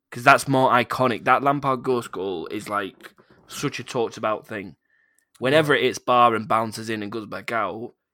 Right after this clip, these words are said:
Speaker 1: you've done a Lampard.
Speaker 2: Yeah.
Speaker 1: Or a Yeboah, but that's for older people,
Speaker 2: Yeboah
Speaker 1: I
Speaker 2: goes
Speaker 1: guess.
Speaker 2: in, mate.
Speaker 1: <laughs>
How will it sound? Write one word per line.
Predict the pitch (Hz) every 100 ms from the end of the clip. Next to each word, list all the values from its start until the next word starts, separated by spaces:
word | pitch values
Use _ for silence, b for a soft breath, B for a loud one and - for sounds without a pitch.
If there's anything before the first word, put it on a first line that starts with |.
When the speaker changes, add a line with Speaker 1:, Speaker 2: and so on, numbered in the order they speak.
| _
Speaker 1:
you've | 113
done | 110 127
a | 107
Lampard. | 127 117 110 87 104 - _ _ _ _
Speaker 2:
Yeah. | 98 87 - _ _ _ _ _ _ _ -
Speaker 1:
Or | 123 104 92
a |
Yeboah, | 107 98 110 110 101 82
but | 101
that's | 98 95
for | - 95 -
older | 110 101
people, | - 120 143 135
Speaker 2:
Yeboah |
Speaker 1:
I | 123
Speaker 2:
goes | 117 110
Speaker 1:
guess. | 117 185 165 160
Speaker 2:
in, | 196
mate. |
Speaker 1:
<laughs> | -